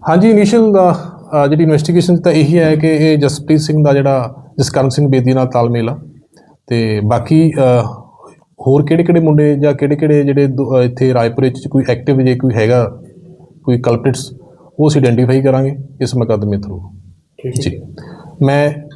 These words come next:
Speaker 1: ਤੁਹਾਡੇ ਮਾਧਿਅਮ ਦੇ ਰਾਹੀਂ, ਅ, ਸਖਤ ਵਾਰਨਿੰਗ ਤੇ ਸਖਤ ਚੇਤਾਵਨੀ ਦੇਣਾ ਚਾਹੁੰਦਾ,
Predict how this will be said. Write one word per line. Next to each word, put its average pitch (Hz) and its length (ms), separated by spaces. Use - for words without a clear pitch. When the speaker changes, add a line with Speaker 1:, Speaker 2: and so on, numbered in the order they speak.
Speaker 1:
ਤੁਹਾਡੇ 139 320
ਮਾਧਿਅਮ 139 340
ਦੇ 147 100
ਰਾਹੀਂ, 135 280
ਅ, 113 280
ਸਖਤ 139 420
ਵਾਰਨਿੰਗ 131 540
ਤੇ 139 80
ਸਖਤ - 360
ਚੇਤਾਵਨੀ 139 460
ਦੇਣਾ 127 260
ਚਾਹੁੰਦਾ, 127 380